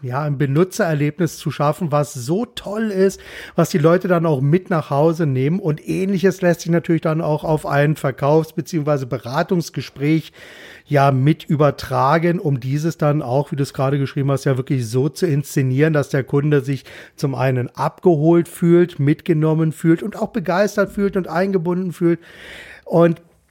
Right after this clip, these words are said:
wie, wie, wie läuft jetzt bei euch so dieser, dieser Prozess dann der Inszenierung genau ab? Vielleicht kannst du das mit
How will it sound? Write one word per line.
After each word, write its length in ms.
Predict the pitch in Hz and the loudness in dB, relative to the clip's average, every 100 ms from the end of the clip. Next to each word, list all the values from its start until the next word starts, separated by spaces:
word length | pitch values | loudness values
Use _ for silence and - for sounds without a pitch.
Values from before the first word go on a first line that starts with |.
| _ | _
wie, 300 | 233 165 233 208 | -8 -4 -4 -4
wie, 320 | 196 196 175 | -4 -2 -2
wie 100 | 214 | 2
läuft 340 | 196 254 - | 4 4 2
jetzt 180 | 247 - | -4 -2
bei 140 | 208 180 | -2 2
euch 180 | 233 226 | 0 0
so 80 | |
dieser, 260 | 196 196 202 | -4 -2 -4
dieser 200 | 165 190 | -2 -4
Prozess 480 | - 190 - 208 196 | -2 -4 -2 -4 -2
dann 180 | 196 175 | 0 0
der 180 | 180 | -2
Inszenierung 960 | 196 214 - - - 175 170 196 196 196 | -2 -2 -4 -8 -2 2 2 2 2 0
genau 420 | 175 180 175 180 | 0 0 0 0
ab? 320 | 196 190 220 - - - | 0 0 -2 -4 -18 -16
Vielleicht 300 | - 170 180 | -6 -4 -2
kannst 260 | - 185 220 | -4 -4 -4
du 60 | |
das 220 | 175 180 | -4 -2
mit 160 | 202 180 | -2 -4